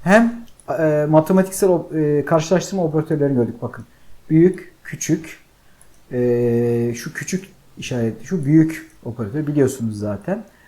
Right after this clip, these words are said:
Bunların ikisini birlikte görmüş olduk arkadaşlar. Bir çalıştıralım, görelim isterseniz. Atladığımız bir yer var mı bakalım.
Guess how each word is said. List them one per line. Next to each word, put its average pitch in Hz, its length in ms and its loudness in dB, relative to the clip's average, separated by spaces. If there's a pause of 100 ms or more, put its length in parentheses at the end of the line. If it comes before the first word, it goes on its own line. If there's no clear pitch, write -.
(160)
Bunların 196 340 4
ikisini 185 440 -4
birlikte 180 500 0 (100)
görmüş 156 400 4
olduk 131 320 -4
arkadaşlar. 98 560 -8 (800)
Bir 131 80 -8
çalıştıralım, 165 600 -2
görelim 147 440 0 (520)
isterseniz. 127 720 -8 (840)
Atladığımız 160 540 -4
bir 160 60 0
yer 156 140 2
var 147 200 0
mı 131 120 -4
bakalım. 135 400 -6